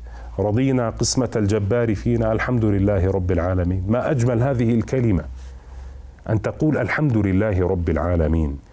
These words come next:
ولسانك دائما عود على شكر الله سبحانه وتعالى، دائما قول: "الحمد لله". مهما كان ال-، عم بتمر بظروف صعبة، قل: "الحمد لله". إن شاء الله، الله يبارك لك، يبارك لك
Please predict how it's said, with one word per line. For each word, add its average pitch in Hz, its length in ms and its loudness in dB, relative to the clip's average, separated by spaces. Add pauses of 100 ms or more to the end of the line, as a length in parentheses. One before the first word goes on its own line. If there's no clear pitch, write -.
(320)
ولسانك 107 540 0
دائما 110 420 2
عود 110 240 0
على 95 340 0
شكر - 440 -4
الله 92 600 0
سبحانه 90 540 -2
وتعالى، 78 580 -2
دائما 120 420 0
قول: 117 160 0
"الحمد 135 420 0
لله". 82 440 2 (420)
مهما 165 360 0
كان 165 240 0
ال-، 143 520 2
عم 131 120 0
بتمر 147 280 0
بظروف 143 360 2
صعبة، 90 340 -2 (880)
قل: 185 120 2
"الحمد 160 360 0
لله". 127 320 2
إن 113 140 0
شاء 147 260 0
الله، 139 400 0
الله 127 280 2
يبارك 110 500 2
لك، 98 260 -2 (1400)
يبارك 135 580 2
لك 135 360 -2